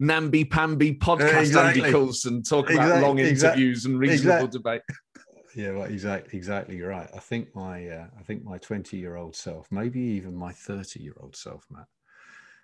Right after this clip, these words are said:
Speaker 2: would have thought, "Good God, listen to him waffling on." <laughs>
Speaker 1: But it is
Speaker 2: Um, and that's, you know, that's the, that's the absolute truth of it. You know, I'm a very, very different,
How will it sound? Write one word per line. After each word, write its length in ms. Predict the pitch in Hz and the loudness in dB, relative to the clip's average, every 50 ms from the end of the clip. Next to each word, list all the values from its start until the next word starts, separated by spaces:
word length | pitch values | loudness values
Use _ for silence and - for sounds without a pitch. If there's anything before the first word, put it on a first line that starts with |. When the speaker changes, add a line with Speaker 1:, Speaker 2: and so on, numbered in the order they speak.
| _ _ _ | _ _ _
Speaker 2:
would 140 | - 87 80 | -16 -14 -14
have 100 | 82 - | -14 -16
thought, 280 | - - 90 90 90 - _ - | -16 -16 -16 -16 -16 -18 _ -12
"Good 220 | - 110 98 - _ _ - | -10 -10 -10 -12 _ _ -20
God, 240 | - 87 85 80 - - | -18 -18 -18 -18 -20 -18
listen 240 | - - - - - | -18 -16 -16 -16 -18
to 100 | - 95 | -20 -20
him 220 | 92 85 82 - _ _ _ _ _ _ _ _ _ _ _ _ _ _ _ _ _ - | -20 -20 -20 -20 _ _ _ _ _ _ _ _ _ _ _ _ _ _ _ _ _ -20
waffling 580 | - 85 - - - - 92 80 87 90 90 | -16 -14 -14 -14 -12 -14 -14 -14 -14 -16 -18
on." 180 | 90 87 90 - _ _ _ _ _ _ _ _ _ _ _ - - | -18 -20 -20 -20 _ _ _ _ _ _ _ _ _ _ _ -20 -16
<laughs> 160 | - - - - - - - - - - 453 494 523 - - - - - - - _ - - - _ _ - 320 339 - - - - 370 381 381 381 - - - | -14 -14 -12 -12 -14 -14 -16 -18 -20 -20 -20 -20 -20 -20 -20 -20 -20 -20 -20 -20 _ -16 -16 -16 _ _ -10 -8 -8 -10 -10 -12 -12 -10 -10 -8 -8 -8 -6 -2
Speaker 1:
But 120 | 294 339 | -2 0
it 80 | 339 381 | 2 2
is 260 | 403 440 403 - - _ - | 2 2 2 0 -10 _ -8
Speaker 2:
Um, 360 | - 156 156 143 147 156 220 | -6 -2 -2 0 -2 0 2
and 140 | 311 440 240 | 4 6 6
that's, 180 | 381 370 247 - | 6 6 6 4
you 120 | - 262 | 4 4
know, 140 | 262 339 220 | 6 6 6
that's 220 | 254 392 370 247 | 6 6 4 4
the, 80 | 247 - | 4 4
that's 260 | - - 269 233 240 | 4 6 4 2 2
the 140 | - - 170 | 2 0 2
absolute 500 | 185 180 185 208 - 170 131 113 110 98 | 2 2 2 0 0 0 2 2 0 0
truth 320 | - - 160 208 214 - | 0 0 0 0 0 0
of 120 | 117 92 78 | -4 -6 -6
it. 160 | 80 - - | -6 -10 -8
You 80 | 107 107 | -6 -6
know, 160 | 101 87 87 | -6 -4 -4
I'm 180 | 98 110 120 | -2 -2 0
a 80 | 117 117 | 0 0
very, 400 | 104 113 113 110 113 113 113 107 | 0 0 0 0 0 0 0 0
very 340 | 95 104 107 104 107 107 101 | -2 -2 -2 0 0 0 -2
different, 440 | 90 101 98 - - 95 90 90 | -2 -4 -6 -6 -6 -8 -8 -8